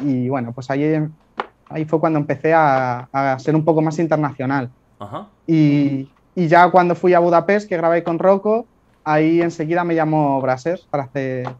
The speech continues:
Speaker 1: para hacer una escena conmigo en Londres.
Speaker 2: Ujú. ¿Que Brazzers era o es la número uno del mundo?
Speaker 1: Sí, sí, sí.
Speaker 2: Eh, o si es de las mega, mega top.
Speaker 1: Sí,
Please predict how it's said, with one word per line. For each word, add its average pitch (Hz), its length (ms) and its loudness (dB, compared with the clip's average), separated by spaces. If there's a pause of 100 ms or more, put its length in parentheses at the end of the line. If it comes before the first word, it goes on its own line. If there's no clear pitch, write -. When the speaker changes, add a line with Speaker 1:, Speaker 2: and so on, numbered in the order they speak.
(160)
Speaker 1:
para 143 120 -6
hacer 151 180 -2
una 143 140 -2
escena 135 320 -8
conmigo 131 280 -8
en 127 60 -8
Londres. 147 380 -8 (520)
Speaker 2:
Ujú. 101 120 -18 (380)
¿Que 123 100 -8
Brazzers 151 680 -6
era 143 640 2
o 117 160 -6
es - 400 -8 (160)
la 123 180 -6
número 135 300 -4
uno 170 180 -6
del 123 160 -6
mundo? 156 380 -8 (1080)
Speaker 1:
Sí, 139 240 2 (320)
sí, 160 100 -4
sí. 139 200 -10 (180)
Speaker 2:
Eh, 104 80 -16
o 90 100 -20
si - 120 -14 (240)
es 107 160 -14
de 120 100 -4
las 113 200 -8
mega, 123 280 -6
mega 123 400 -4
top. - 280 -4 (1200)
Speaker 1:
Sí, 143 360 2